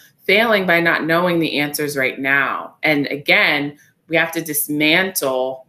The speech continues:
all of the things that perfectionism is telling us. We have to dismantle all the things that anxiety is telling us. And once we can break those down, then it gets a little bit more hopeful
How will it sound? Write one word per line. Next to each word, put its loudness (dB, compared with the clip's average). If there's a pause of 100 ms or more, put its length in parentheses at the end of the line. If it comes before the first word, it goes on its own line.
(160)
all 4
of 2
the 0
things 2
that -2
perfectionism -4
is -4
telling -4
us. -4
We 2
have 2
to -4
dismantle 2
all 4
the 2
things 0 (280)
that 4
anxiety 4
is -4
telling 0
us. -6
And -2
once 0
we 0
can -2
break 0
those 2
down, -6 (340)
then 2
it -8
gets -8
a -8
little -8
bit -8
more -6 (180)
hopeful -6